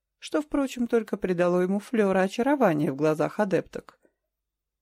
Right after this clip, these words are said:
К еде почти никто не притронулся. А я с удовольствием уплела вкуснейшие хлебные лепёшки с душистым летним мёдом,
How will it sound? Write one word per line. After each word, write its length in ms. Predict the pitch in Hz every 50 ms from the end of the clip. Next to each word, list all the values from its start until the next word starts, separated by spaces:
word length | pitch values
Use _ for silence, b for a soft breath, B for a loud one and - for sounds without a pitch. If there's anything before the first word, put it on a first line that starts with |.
| _ _ _ _ _ _ _ _ _ _ _ _ _ _
К 80 | - -
еде 420 | 175 156 165 160 151 151 202 247
почти 380 | 247 - 220 208 - - - 214
никто 300 | 214 202 190 - - 190
не 140 | 185 185 185
притронулся. 840 | - 226 254 247 - 165 160 151 - 147 143 - - - - - - _ _ _ _ _ _ _ _ _ _ _ _ _ _ -
А 120 | 427 415 403
я 220 | 320 330 302 262
с 80 | - -
удовольствием 640 | 214 196 185 180 190 220 214 196 - - 185 180
уплела 380 | 180 175 - 185 180 185 180 180
вкуснейшие 640 | - - 185 - - 202 190 180 175 - - 175 170
хлебные 420 | - 185 180 170 165 165 160 165
лепёшки 540 | 160 165 160 - 233 269 269 254 - - 226
с 60 | 208
душистым 580 | 196 196 202 202 - 214 202 - - 214 202 202
летним 340 | 202 196 190 - - 196 202
мёдом, 460 | 196 196 196 190 180 165 175 175